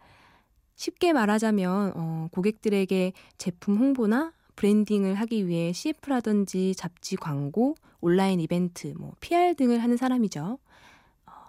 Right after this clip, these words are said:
제주하면 생각나는 브랜드, 이 정도면 아시려나요? <laughs> 어, 이것이 저의 첫 직장이자 사회생활을 하게 된 곳인데요. 실수투성이에 조금만 긴장하면 거의 래퍼 수준으로 말빠르기를 구사하는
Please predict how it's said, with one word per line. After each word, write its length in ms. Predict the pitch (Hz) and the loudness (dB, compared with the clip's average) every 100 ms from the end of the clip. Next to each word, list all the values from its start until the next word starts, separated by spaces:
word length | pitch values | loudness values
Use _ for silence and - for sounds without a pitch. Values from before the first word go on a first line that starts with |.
| - | -8
제주하면 640 | - 175 220 247 247 247 | -2 0 2 4 4 2
생각나는 520 | 254 302 311 294 269 | 2 2 2 4 4
브랜드, 520 | 254 220 233 220 151 - _ _ _ _ - | 2 4 4 2 0 -6 _ _ _ _ -6
이 80 | |
정도면 480 | 180 202 185 180 180 | 0 0 0 -2 -2
아시려나요? 800 | 156 160 180 165 151 165 214 226 | -4 -4 -2 -2 -4 -2 0 0
<laughs> 880 | 208 240 - 370 311 285 - _ _ | -2 -8 -8 -8 -8 -12 -20 _ _
어, 180 | 180 165 | -8 -4
이것이 300 | - 214 262 | 0 0 0
저의 240 | - 190 180 | 0 -2 0
첫 180 | 330 - | -2 -4
직장이자 760 | 208 - 214 208 190 185 180 | -6 -2 2 2 0 0 -2
사회생활을 600 | 196 285 294 277 247 233 | 0 0 0 2 2 2
하게 200 | 233 226 | 0 0
된 160 | 214 208 | 0 0
곳인데요. 640 | 180 190 180 156 202 247 - _ _ _ _ _ _ _ | 0 -2 -2 -2 -2 -4 -6 _ _ _ _ _ _ _
실수투성이에 1080 | - 320 - 330 311 302 285 262 247 240 240 | -2 -2 0 -2 0 0 4 4 4 4 2
조금만 500 | 214 208 247 240 226 | 0 4 4 4 2
긴장하면 1000 | 202 202 220 220 202 175 175 180 175 | 0 2 2 0 0 -2 -4 -4 -6
거의 380 | 175 185 180 180 | -6 -4 -2 -2
래퍼 420 | 165 175 175 269 | 0 -2 0 0
수준으로 480 | 254 233 220 196 180 | 0 0 0 0 -2
말빠르기를 640 | 165 160 - 202 196 185 190 | -4 -6 -4 -2 -2 -6 -8
구사하는 640 | 170 190 185 170 190 | -8 -4 -2 0 0